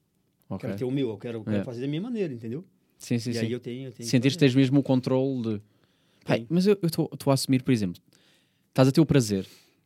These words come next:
Speaker 1: e ele não te deixa, "Olha, não te podes vir agora." E tu,
Speaker 2: É.
Speaker 1: "Uf", não é meio tortura, é
Speaker 2: É.
Speaker 1: meio, meio tântrico.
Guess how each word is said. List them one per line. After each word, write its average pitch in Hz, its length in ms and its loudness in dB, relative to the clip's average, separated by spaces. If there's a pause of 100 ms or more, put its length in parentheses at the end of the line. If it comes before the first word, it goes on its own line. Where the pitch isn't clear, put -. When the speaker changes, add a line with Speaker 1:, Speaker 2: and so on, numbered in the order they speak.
(200)
Speaker 1:
e 123 140 4
ele 139 100 6
não 151 140 6
te 139 80 -2
deixa, 135 300 2
"Olha, 117 180 0
não 110 100 -2
te 107 60 -8
podes 113 220 -2
vir 120 160 2
agora." 107 360 0 (600)
E 123 60 -8
tu, - 120 -10
Speaker 2:
É. 131 60 -12
Speaker 1:
"Uf", - 300 -20 (600)
não 147 80 6
é - 20 8
meio 151 140 8
tortura, 117 500 -2
é 101 160 -8
Speaker 2:
É. 113 80 -4
Speaker 1:
meio, 120 220 0 (380)
meio 120 120 4
tântrico. 123 540 2